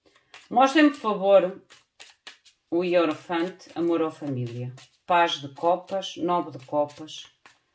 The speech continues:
e os enamorados. Olha, tem aqui Cavaleiro de Ouros, estava invertido já.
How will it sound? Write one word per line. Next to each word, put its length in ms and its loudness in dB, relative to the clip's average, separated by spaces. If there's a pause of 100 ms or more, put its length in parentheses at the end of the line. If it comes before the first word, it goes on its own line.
(200)
e 160 -8
os 120 -8
enamorados. 840 -8 (2500)
Olha, 240 -6
tem 180 -8
aqui 400 -10 (1800)
Cavaleiro 540 4
de 160 -4
Ouros, 260 2
estava 380 -2
invertido 580 -2
já. 400 -8